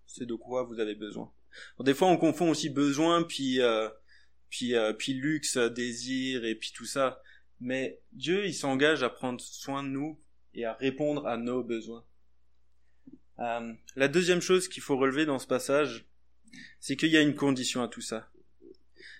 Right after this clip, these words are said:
Mais cherchez premièrement le royaume de Dieu et sa justice, et toutes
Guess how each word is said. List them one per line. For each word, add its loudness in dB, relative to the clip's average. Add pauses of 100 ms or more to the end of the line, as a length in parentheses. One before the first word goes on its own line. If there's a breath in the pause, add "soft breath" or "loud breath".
(160 loud breath)
Mais 0
cherchez 4
premièrement 2
le -4
royaume 2
de -6
Dieu -10
et -8
sa -8
justice, -12
et -8
toutes -14